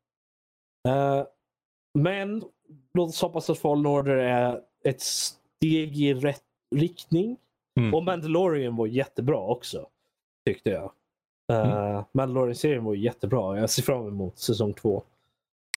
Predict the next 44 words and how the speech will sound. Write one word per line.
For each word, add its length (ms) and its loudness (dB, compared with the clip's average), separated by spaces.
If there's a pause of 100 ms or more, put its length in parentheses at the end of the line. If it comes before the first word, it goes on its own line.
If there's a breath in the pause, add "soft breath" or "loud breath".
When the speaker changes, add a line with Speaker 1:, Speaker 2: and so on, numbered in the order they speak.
(140)
Speaker 2:
Ja, 240 2
Speaker 1:
Eh, 340 -2
Speaker 2:
det 100 2
är 60 6
det 80 4
Speaker 1:
så 100 2
Speaker 2:
många 240 2
som 180 2
gör. 180 0 (280)
Speaker 1:
Ja, 520 0
nej, 160 0
men 100 0
den... 280 0
den, 360 0 (420)
jaha. 380 -2 (600)
Jag, 140 0 (120)
jag 140 0
tyckte 280 -4
verkligen 380 0
om 260 0
den 140 -2
faktiskt. 540 -2
För 360 2 (440 soft breath)
jag 200 2
har 140 0
alltid 280 0
varit 340 0
en 100 -4
sån 180 -2
där 200 4
som 520 0
har 140 2
varit 320 2
lite 220 -2
mer 280 4
att 480 -4 (920)
jag 100 -2
tycker 220 0
om 140 -2
när 80 0
det 80 0
är 40 0
lightsabers 720 0
med. 180 2